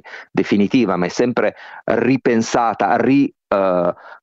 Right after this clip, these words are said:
eh, contrattualizzata, rinegoziata, ehm, secondo i momenti della vita, secondo i contesti sociali,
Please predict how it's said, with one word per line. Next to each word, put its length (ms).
eh, 560
contrattualizzata, 1300
rinegoziata, 1300
ehm, 1120
secondo 500
i 60
momenti 340
della 240
vita, 240
secondo 320
i 60
contesti 640
sociali, 760